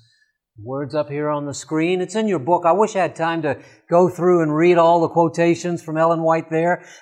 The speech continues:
but I am seeking to lead you to a place where you can continue to search this out in depth for yourself. But her statement in regard to this is very clear, that the righteousness by which, uh, we are saved in an instant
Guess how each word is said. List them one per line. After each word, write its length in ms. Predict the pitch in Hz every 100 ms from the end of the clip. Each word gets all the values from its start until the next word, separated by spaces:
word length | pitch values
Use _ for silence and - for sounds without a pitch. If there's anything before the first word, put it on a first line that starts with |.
| _
but 160 | 151 -
I 260 | 151 180 202
am 260 | 202 190 175
seeking 420 | - 185 175 170
to 120 | 165
lead 560 | 143 151 175 196 185 135
you 400 | 170 175 175 165 - _ -
to 160 | 170
a 40 | 156
place 400 | 156 175 180 160
where 140 | 160
you 280 | 151 170 202
can 300 | 196 160 147 - -
continue 500 | 135 - 196 196 175
to 120 | 151
search 420 | - 185 190 190
this 220 | 190 170
out 340 | 196 160 165 165 - -
in 260 | 170 180
depth 320 | 135 170 180 -
for 180 | 175
yourself. 680 | 160 156 - 156 160 120 - _ _ - - -
But 120 | 185
her 160 | 180 214
statement 580 | - - 202 220 214 196
in 100 | 170
regard 520 | 170 160 165 196 180
to 120 | 180
this 300 | 151 180 -
is 140 | 156 123
very 340 | 151 190 190
clear, 580 | 190 143 165 170 110 - - _ 151
that 120 | 156
the 120 | 160
righteousness 880 | 151 160 208 220 214 190 196 185 - - -
by 180 | 165 165
which, 440 | 170 185 - -
uh, 380 | 208 143 147 139
we 240 | 135 185
are 200 | 170 160
saved 500 | - - 185 202 196
in 100 | 175
an 140 | 156 156
instant 580 | 175 190 - 151 120